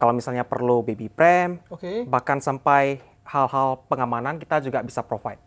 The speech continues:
Speaker 2: Oh, lengkap
Speaker 1: Ya.
Speaker 2: sekali ya
Speaker 1: Hmm.
Speaker 2: fasilitasnya. Nah, Mas Hansen, kita ini kan dari ekspor-ekspor Indonesia itu kita fokusnya di bidang ekspor ya.
Speaker 1: Hmm.
Speaker 2: Nah, kita bisa jalan-jalan ke luar negeri,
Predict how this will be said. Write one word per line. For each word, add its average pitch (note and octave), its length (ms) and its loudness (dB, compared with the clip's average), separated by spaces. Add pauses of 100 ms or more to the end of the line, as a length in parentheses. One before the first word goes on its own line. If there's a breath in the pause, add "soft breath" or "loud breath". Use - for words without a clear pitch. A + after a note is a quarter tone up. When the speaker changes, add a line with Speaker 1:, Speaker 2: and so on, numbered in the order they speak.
(220)
Speaker 2:
Oh, A3 560 2
lengkap - 240 0
Speaker 1:
Ya. B2 80 -2
Speaker 2:
sekali B3+ 240 4
ya C3+ 320 -2
Speaker 1:
Hmm. - 0 -
Speaker 2:
fasilitasnya. D3 640 0
Nah, D#3 240 0 (400 soft breath)
Mas D#3 240 -2
Hansen, E3+ 400 0
kita D#3 240 2
ini F3 160 0
kan B3+ 240 0
dari C#3+ 320 4
ekspor-ekspor D#3+ 640 0
Indonesia D3+ 400 2
itu F#3 160 2
kita A3 480 4 (400)
fokusnya A3 400 4
di F3+ 80 6
bidang D3 240 2
ekspor B2+ 480 2
ya. F3 240 4
Speaker 1:
Hmm. A#2+ 400 0
Speaker 2:
Nah, C#3 160 2
kita G3+ 320 4
bisa G#3+ 480 2 (420 loud breath)
jalan-jalan F#3 560 6
ke - 80 -12
luar E3+ 160 8
negeri, E3 720 0